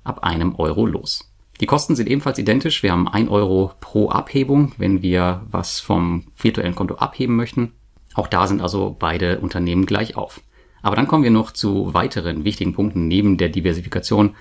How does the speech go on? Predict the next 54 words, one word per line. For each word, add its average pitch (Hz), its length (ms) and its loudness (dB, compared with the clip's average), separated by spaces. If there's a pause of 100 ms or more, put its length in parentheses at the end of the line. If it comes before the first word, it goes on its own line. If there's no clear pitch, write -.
(260)
Und - 120 -2
zwar - 260 0
ist - 200 -8
Crowdestor 95 720 -4
erst - 440 -8
vier 87 340 -2
Jahre 92 340 0
alt. - 340 -12 (220)
Bondora 127 500 2
Go 95 100 0
and 90 120 2
Grow 98 160 -2
dagegen 90 340 -2
hat 95 120 -6
schon - 140 -2
einen 82 200 -2
Track - 260 -2
Record 92 360 -2 (260)
von 110 280 4 (140)
um 87 220 0
die 95 160 -2
zwölf - 420 -4
Jahren. - 280 -10 (340)
Zudem 110 280 2
wisst 110 180 -2
ihr 90 100 -2
alle, 110 300 0 (180)
ähm, 90 300 -2
Bondora 101 240 0
Go 92 120 0
and 90 120 2
Grow 95 280 2
war - 240 2
auch - 360 -4
in 98 180 -4
der 87 100 -2
letzten 90 280 -4
Krise 131 520 0
mit 92 380 2
dabei. 85 420 0 (300)
Und 101 420 -2 (120)
ja, - 280 -2
die 104 60 -4
haben 92 100 2
sich 92 120 -4
ganz 98 140 -2
gut 104 100 -6
gemacht. 107 320 2
Wir 87 100 -2
wissen, 104 220 0
es - 80 -4
gab 90 160 0
die - 80 -6
Teilauszahlung. 95 840 -2